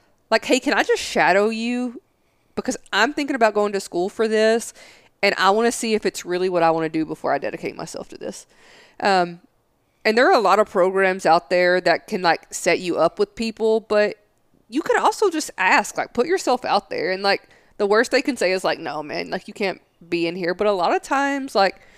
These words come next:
you will have people who just will let you shadow them maybe for, like, a couple days or a week. And you can see, like, "Oh, you know what? Like, this doctor thing ain't for me. I thought I wanted to, like, do surgery, and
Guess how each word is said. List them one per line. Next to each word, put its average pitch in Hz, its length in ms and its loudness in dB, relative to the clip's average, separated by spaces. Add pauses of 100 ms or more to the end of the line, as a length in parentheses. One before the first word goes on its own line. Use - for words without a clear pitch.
(340)
you 208 160 -6
will 226 140 4
have 196 280 4
people 190 360 -2
who 190 120 0
just - 560 -4 (640)
will 180 220 0
let 175 240 0
you 214 140 -6
shadow - 500 -2
them 175 320 -2
maybe 185 260 -2
for, 214 140 -8
like, 185 180 0
a 180 120 0
couple 185 280 -4
days 190 380 0
or 185 80 0
a 180 60 0
week. 180 420 -8 (340)
And 202 120 0
you 220 80 -4
can 240 180 -2
see, 196 240 0
like, 185 260 0
"Oh, 208 180 0
you 190 120 -4
know 208 140 -2
what? 254 260 -2
Like, 175 220 0 (420)
this 220 140 -4
doctor 220 280 0
thing 220 220 -4
ain't 190 160 -6
for 156 140 -4
me. 156 320 -8 (280)
I 196 100 0
thought 190 480 4
I 175 140 0
wanted 180 380 -2
to, 190 100 -6
like, 165 360 2 (840)
do 196 640 -2 (300)
surgery, 180 880 -2
and 175 540 -8